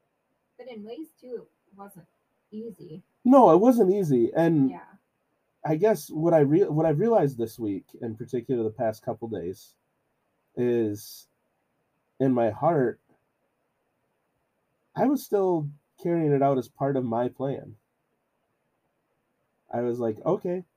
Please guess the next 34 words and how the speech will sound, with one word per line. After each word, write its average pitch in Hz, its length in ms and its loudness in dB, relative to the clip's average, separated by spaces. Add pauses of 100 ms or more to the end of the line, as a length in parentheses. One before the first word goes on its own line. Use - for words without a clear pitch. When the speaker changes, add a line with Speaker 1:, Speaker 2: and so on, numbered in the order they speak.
(240)
Speaker 2:
God 139 200 -2
wants 185 220 -2
me 190 140 0
here. 202 260 -4 (400)
He 143 80 -6
wants 139 260 0
me 147 80 0
here 147 160 2
in, 135 220 2
in 123 140 -4
this, - 380 -8 (100)
this 135 240 -2
role 143 300 2
right 131 180 0
now, 165 360 -2
and, 120 400 -4
and 120 140 -4
I 123 60 0
don't 151 120 -2
know 131 100 -2
for 131 140 -8
how 123 140 0
long, 113 340 -4
and 180 120 -4
I'll 156 300 -2
do 139 200 -4
that 135 240 0
'cause 131 160 -10
that's 120 200 -8
what 135 120 -8
the 127 80 -8
camp 131 280 -6
needs, 151 320 -4
but 127 300 -4